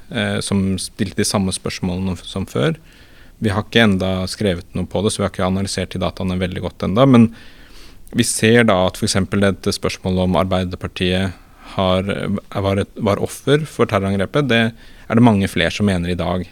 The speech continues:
enn før. Så mens, eh, førti prosent mente at Arbeiderpartiet var offer tidligere, så er det seksti prosent nå. Mens at demokratiet var, eh, at det var demokratiet som ble angrepet, det mener de samme femtifem prosentene eller femti prosentene.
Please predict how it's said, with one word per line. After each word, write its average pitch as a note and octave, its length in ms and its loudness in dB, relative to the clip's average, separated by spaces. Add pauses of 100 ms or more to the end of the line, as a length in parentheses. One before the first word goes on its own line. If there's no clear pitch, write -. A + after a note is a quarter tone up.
enn F#2 160 -6
før. - 240 -8 (680)
Så A2+ 160 4
mens, - 540 0
eh, G2+ 180 2
førti - 420 -2
prosent G2 460 -2
mente F#2 320 0
at - 240 -6
Arbeiderpartiet F#2 560 -4
var F2+ 160 -4
offer F2 340 -4 (460)
tidligere, G#2 400 2
så A#2+ 120 0
er A2 100 4
det - 40 0
seksti - 380 -6
prosent F2+ 320 -6
nå. - 160 -8 (240)
Mens G#2+ 420 2
at - 160 -6
demokratiet G2+ 840 2
var, G2 260 2
eh, F#2+ 300 2
at - 160 -4
det F#2+ 80 2
var F#2+ 100 2
demokratiet F#2 600 0
som F#2 140 -2
ble F#2 120 0
angrepet, F#2 680 -2
det A2 200 4
mener F#2+ 260 2
de G2 160 2
samme F#2+ 380 0
femtifem F#2 440 -2
prosentene F#2 460 -6
eller F2+ 160 -6
femti - 240 -8
prosentene. G2+ 460 -10